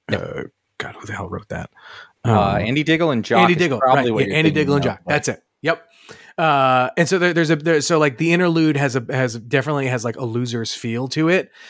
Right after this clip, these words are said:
Speaker 2: uh, which is, which is really cool, which kind of, you know, tells a little backstory on why,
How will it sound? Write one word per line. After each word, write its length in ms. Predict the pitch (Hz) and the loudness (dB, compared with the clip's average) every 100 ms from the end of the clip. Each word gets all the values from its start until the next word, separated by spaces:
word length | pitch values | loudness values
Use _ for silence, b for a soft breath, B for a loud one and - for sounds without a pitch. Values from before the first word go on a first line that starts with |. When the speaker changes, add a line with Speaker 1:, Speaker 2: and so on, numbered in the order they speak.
| B - | B -2
Speaker 2:
uh, 380 | 139 127 123 | 2 4 2
which 280 | 123 139 135 | 2 0 0
is, 420 | 135 127 120 117 120 | 0 0 0 -2 -6
which 160 | 123 | -8
is 80 | 113 | -2
really 180 | 139 139 | 0 0
cool, 300 | - 135 123 | 0 -2 0
which 240 | 123 - | -4 -6
kind 240 | - 156 147 | -2 0 0
of, 100 | - | -2
you 160 | 151 131 | -2 0
know, 100 | 110 | -2
tells 240 | - 135 | -2 -2
a 60 | 131 | 0
little 180 | 127 110 | -2 0
backstory 580 | 117 - - 110 110 | -4 -4 -6 -4 -4
on 120 | 107 107 | -6 -6
why, 320 | 104 104 104 | -4 -4 -8